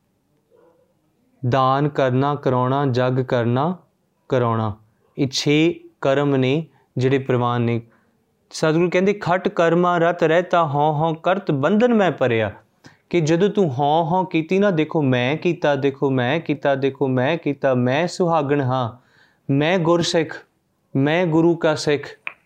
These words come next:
ਤੇ ਸਤਿਗੁਰੂ ਕਹਿੰਦੇ, "ਬੰਧਨ ਮੈਂ ਪਰਿਆ।" ਤੂੰ ਬੰਧਨਾਂ ਦੇ ਵਿੱਚ ਆਪਣੇ ਆਪ ਨੂੰ, ਸੂਖਸ਼ਮ ਹੰਗਤਾ ਨੂੰ,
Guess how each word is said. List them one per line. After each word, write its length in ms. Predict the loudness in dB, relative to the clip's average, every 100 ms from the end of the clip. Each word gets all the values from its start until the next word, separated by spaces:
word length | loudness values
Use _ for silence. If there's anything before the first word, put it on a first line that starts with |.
| _ _ _ _ _ _ _ _ _ _ _
ਤੇ 100 | -4
ਸਤਿਗੁਰੂ 440 | -2 -2 0 0
ਕਹਿੰਦੇ, 340 | 0 -2 0 0
"ਬੰਧਨ 520 | 0 0 0 2 2
ਮੈਂ 200 | 2 0
ਪਰਿਆ।" 420 | 0 0 2 2
ਤੂੰ 340 | 0 -2 -2 -2
ਬੰਧਨਾਂ 460 | 0 0 0 0
ਦੇ 100 | 0
ਵਿੱਚ 200 | 0 0
ਆਪਣੇ 380 | -2 -2 -2 0
ਆਪ 320 | 0 -2 -4
ਨੂੰ, 160 | -6 -6
ਸੂਖਸ਼ਮ 580 | -4 -4 -4 -6 -6 -4
ਹੰਗਤਾ 500 | -4 -4 -2 -2 0
ਨੂੰ, 220 | -2